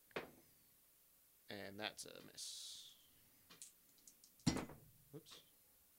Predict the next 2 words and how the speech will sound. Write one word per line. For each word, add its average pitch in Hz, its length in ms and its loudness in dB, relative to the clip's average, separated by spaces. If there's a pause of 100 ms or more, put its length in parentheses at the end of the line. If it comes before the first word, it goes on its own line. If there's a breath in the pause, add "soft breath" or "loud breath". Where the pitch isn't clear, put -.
(1080)
Fourteen. 107 480 -14 (160)
Fifteen. 110 540 4